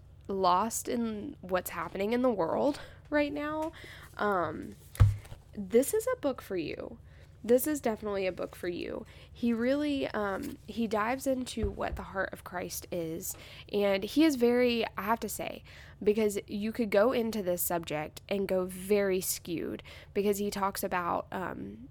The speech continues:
how Jesus describes his heart as gentle and lowly. Then he goes into, well,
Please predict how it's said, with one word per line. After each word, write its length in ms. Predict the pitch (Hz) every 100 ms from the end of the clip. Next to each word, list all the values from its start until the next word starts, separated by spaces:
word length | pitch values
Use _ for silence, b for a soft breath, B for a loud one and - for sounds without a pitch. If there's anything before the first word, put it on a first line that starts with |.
| -
how 180 | - 208
Jesus 440 | 190 190 185 180
describes 520 | - 180 - 175 170 -
his 140 | 175
heart 280 | 165 165 -
as 100 | -
gentle 340 | 165 156 165
and 100 | 170
lowly. 420 | 220 302 294 269
Then 180 | 254 208
he 140 | 202 208
goes 300 | 196 190 196
into, 500 | 180 185 196 180 170
well, 540 | 175 180 170 170 180